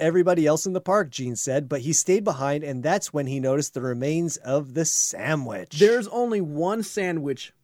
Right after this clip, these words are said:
Speaker 2: more famous than Nixon's half-eaten sandwich.
Speaker 1: Which is what?
Speaker 2: A half-eaten meatloaf sandwich left behind by Meatloaf.
Speaker 1: Oh, yeah?
Speaker 2: Yeah.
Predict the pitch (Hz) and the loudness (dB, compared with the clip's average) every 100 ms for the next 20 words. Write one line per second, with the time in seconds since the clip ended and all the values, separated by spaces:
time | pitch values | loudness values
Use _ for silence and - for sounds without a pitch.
0 | _ 127 139 151 151 151 - 131 113 107 | _ -12 -6 -2 -2 -4 -4 -4 -6 -10
1 | - 110 104 107 - 117 110 87 90 - | -14 -12 -12 -14 -16 -16 -14 -14 -16 -18
2 | - 107 123 127 117 131 101 _ _ - | -14 -10 -8 -8 0 0 0 _ _ -20
3 | _ _ _ _ _ _ 120 170 170 185 | _ _ _ _ _ _ -8 -4 -4 -6
4 | 196 165 123 175 165 190 - 220 214 247 | -10 -10 -8 -6 -2 -4 -2 -2 -2 -4
5 | - - _ _ 135 143 147 151 151 156 | -8 -18 _ _ -4 -4 -2 -4 -4 -6
6 | 135 120 104 143 147 139 143 170 214 - | -6 -8 -8 0 2 4 6 6 6 -2
7 | - 139 | -8 -6